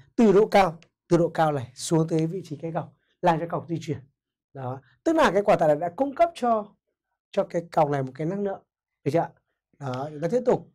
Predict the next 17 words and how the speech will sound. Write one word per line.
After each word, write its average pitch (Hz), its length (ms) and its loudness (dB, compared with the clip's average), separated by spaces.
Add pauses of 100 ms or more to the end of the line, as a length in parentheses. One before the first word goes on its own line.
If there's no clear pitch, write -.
(360)
nhá. 139 320 -4 (600)
Tiếp 160 100 -16
tục 151 180 0 (320)
sang 208 300 0
một 190 120 0
cái 160 80 2
ví 165 100 0
dụ 208 180 -2
thứ 165 140 -4
hai. 196 300 -2 (720)
Đó 165 300 2
là 233 160 -2
một 180 140 -4
người 160 200 2
bắn 147 200 -2
cung 190 160 -4
tên. 220 200 8